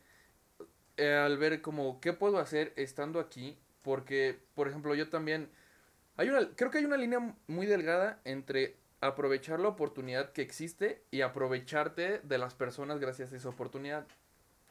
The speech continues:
Por ejemplo, a raíz de la pandemia, ¿no? O sea, mucha gente sacó cubrebocas y sus geles antibacteriales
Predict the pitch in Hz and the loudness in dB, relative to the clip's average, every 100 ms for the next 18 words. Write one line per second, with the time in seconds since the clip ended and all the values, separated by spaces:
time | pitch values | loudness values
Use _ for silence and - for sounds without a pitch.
0 | - - 131 143 160 135 - _ _ _ | -16 -4 -2 2 0 -2 -10 _ _ _
1 | _ - 127 147 165 190 175 - 139 143 | _ -8 -2 0 0 0 0 0 0 0
2 | 135 120 135 196 - _ 120 131 123 - | 0 -6 -6 -6 -8 _ -8 -4 -4 -6
3 | 143 151 151 156 151 147 139 131 127 127 | -8 -6 -4 -4 -6 -10 -12 -8 -8 -6
4 | 123 120 135 135 143 135 131 123 - 131 | -4 0 0 0 0 -2 -4 -16 -6 -6
5 | 131 127 120 120 - 131 143 139 156 - | -6 -12 -8 -10 -4 -2 0 -2 -4 -8